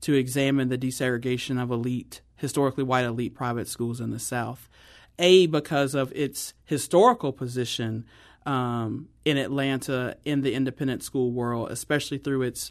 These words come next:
founding principal or headmaster, um, Doctor Bill Presley, who was a national independent school leader. He was one of very few Southern folks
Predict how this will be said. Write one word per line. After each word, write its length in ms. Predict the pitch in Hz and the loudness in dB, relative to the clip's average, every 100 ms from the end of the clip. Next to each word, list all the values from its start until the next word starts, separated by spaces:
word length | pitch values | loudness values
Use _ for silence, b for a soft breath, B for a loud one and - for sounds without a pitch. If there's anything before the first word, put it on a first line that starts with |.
| - | -10
founding 340 | - 143 127 123 | -2 0 0 0
principal 720 | - 143 135 127 123 120 120 | 0 -2 0 -6 -4 -4 -6
or 140 | 127 | -8
headmaster, 720 | 120 147 139 131 123 - 120 120 B B B B | -2 0 2 0 -2 -6 -6 -8 B B B B
um, 480 | 147 131 117 113 120 - b b b | -6 -4 -4 -4 -6 -10 b b b
Doctor 260 | 143 135 131 | -2 0 0
Bill 220 | 135 123 | 0 -2
Presley, 500 | - 165 - 151 139 | 2 2 2 0 0
who 140 | 131 | 0
was 160 | 123 123 | -2 -2
a 60 | 120 | 0
national 480 | 123 123 - 127 110 | 2 0 0 -2 0
independent 420 | 123 120 131 113 | -2 0 -2 -2
school 280 | - 127 117 | -2 -2 0
leader. 260 | 131 107 | 0 0
He 80 | 139 | -2
was 140 | 135 139 | -2 0
one 120 | 135 | 0
of 120 | 127 | 0
very 340 | 123 147 147 | 2 4 4
few 180 | 143 147 | 2 -4
Southern 540 | 135 151 135 120 120 - - - _ - | -2 -2 0 -2 -4 -8 -20 -20 _ -2
folks 480 | 139 120 - - | -2 0 -4 -8